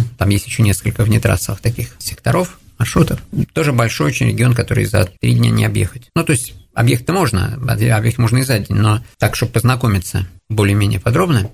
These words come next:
Вот, ну и пара из больших ав-, чисто швейцарских регионов. Это,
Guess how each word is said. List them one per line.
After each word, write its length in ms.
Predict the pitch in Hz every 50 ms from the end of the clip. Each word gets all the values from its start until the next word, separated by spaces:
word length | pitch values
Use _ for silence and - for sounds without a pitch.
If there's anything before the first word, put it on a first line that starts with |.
| - _ _
Вот, 180 | - 139 143 135
ну 80 | 175 208
и 40 | 226
пара 260 | - 226 220 214 214
из 140 | 202 - -
больших 360 | 170 165 180 - - 185 - - - _ -
ав-, 220 | 156 117 - - -
чисто 280 | - - 156 120 - 131
швейцарских 580 | - - 135 120 - 120 110 - - - -
регионов. 460 | - 107 101 117 131 156 170 170 160 - - - - -
Это, 460 | - 117 117 - - 117 113 110 107